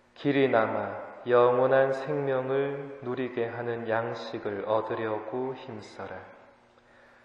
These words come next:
그 양식은 사람의 아들이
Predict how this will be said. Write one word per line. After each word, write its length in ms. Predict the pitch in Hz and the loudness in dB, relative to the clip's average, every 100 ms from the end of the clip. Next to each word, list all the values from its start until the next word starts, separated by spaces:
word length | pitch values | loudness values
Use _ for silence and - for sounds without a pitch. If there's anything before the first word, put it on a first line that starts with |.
| _ _ - | _ _ -6
그 380 | 131 127 123 | 2 4 6
양식은 840 | 110 113 117 - 113 113 113 135 151 - - - - _ _ _ | 4 2 0 -6 -8 -8 -8 -10 -14 -18 -20 -20 -20 _ _ _
사람의 560 | - - 135 131 131 131 | -20 -6 4 4 6 6
아들이 720 | 117 117 120 123 135 143 - | 4 4 0 -2 -4 -6 -12